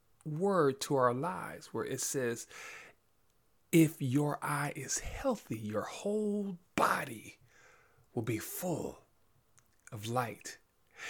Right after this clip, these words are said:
And that light is to bring healing and reconciliation to a situation that may be getting out of control. So in order to look at the situation cr-, uh, critically and carefully,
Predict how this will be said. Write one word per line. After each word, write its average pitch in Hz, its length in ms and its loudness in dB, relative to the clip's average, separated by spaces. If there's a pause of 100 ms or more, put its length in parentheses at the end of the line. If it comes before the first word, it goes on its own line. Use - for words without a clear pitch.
(120)
And 170 100 4
that 226 200 4
light 220 280 4
is 202 280 2
to - 200 -2
bring 190 300 -4
healing 214 560 -4
and 170 220 -2
reconciliation 185 1120 -2
to 170 160 0
a 165 40 2
situation 175 960 -2
that 143 220 0 (720)
may 175 320 4
be 180 160 0
getting 165 360 0
out 151 200 -2
of 143 100 -4
control. - 600 -10 (1200)
So 135 220 4
in 127 100 4
order 185 300 4
to - 220 -4
look 196 400 -2 (580)
at 156 120 0
the 143 60 -6
situation 185 880 0
cr-, - 200 -8 (280)
uh, 123 200 -4 (180)
critically 127 720 2 (300)
and 120 220 -6
carefully, - 800 0